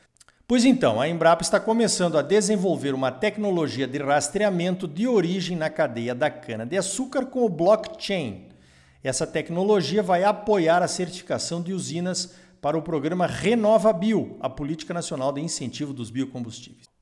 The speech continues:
O programa RenovaBio já nasceu com essa rastreabilidade de comportamentos socioambientais em sua concepção. Quanto mais sustentável a produção de uma usina de etanol de cana,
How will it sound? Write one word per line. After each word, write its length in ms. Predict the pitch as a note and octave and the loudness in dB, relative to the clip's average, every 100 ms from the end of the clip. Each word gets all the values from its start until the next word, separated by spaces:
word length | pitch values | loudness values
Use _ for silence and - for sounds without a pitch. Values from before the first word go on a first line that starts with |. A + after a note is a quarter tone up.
| _ | _
O 100 | - | -6
programa 440 | F#3 D4 A3 F#3 E3 | -2 0 2 2 0
RenovaBio 680 | F3 D3+ C3+ F3 D#3 F#3+ A#3 | 0 2 2 0 0 0 2
já 160 | F3+ A3 | 2 2
nasceu 540 | A#3 - - F3+ G3 | 4 2 2 2 2
com 180 | G3+ E3 | -2 -4
essa 260 | D#3 - E3 | -2 -2 -2
rastreabilidade 840 | F3 F3+ F#3 E3 D#3 B2 A#2+ A2+ | 0 0 -2 -2 -4 -2 -2 -2
de 80 | A#2 | -8
comportamentos 880 | A#2+ F#3 F3+ F3 D#3 A#2+ A2+ F#2 - | -6 -4 -4 -4 -6 -6 -8 -10 -12
socioambientais 1080 | - C3+ - - A2+ F3 G3 E3 F3+ F3+ - - _ - | -6 -4 -6 -10 -8 -8 -2 0 0 -4 -10 -20 _ -6
em 140 | F3+ | -4
sua 260 | F3+ A3 G3+ | -2 0 -2
concepção. 1040 | - G#3 A3 G#3 - F3+ - - - - _ _ _ _ | 0 -2 0 -2 -6 -8 -8 -10 -10 -18 _ _ _ _
Quanto 300 | D3+ F#3 G3 | -2 0 0
mais 320 | F3 E3+ F3 | 0 2 2
sustentável 880 | - A#3+ A#3 - A3 F3+ F3 D3+ C3+ | 0 -2 -2 -2 -2 4 4 4 2
a 60 | C3 | -2
produção 580 | F3 G3 E3 - E3 D3 | -2 -2 -2 -4 -4 -4
de 100 | D3 | -4
uma 140 | G3 | -4
usina 340 | D#3+ A#2 D#3 C3+ | -4 -4 -6 -4
de 140 | C3+ | -4
etanol 420 | C#3+ C3+ A2+ G#2+ | -2 -4 -4 -4
de 120 | B2 | -6
cana, 560 | C#3 - G#3 A#3 A2+ | -6 2 2 2 -2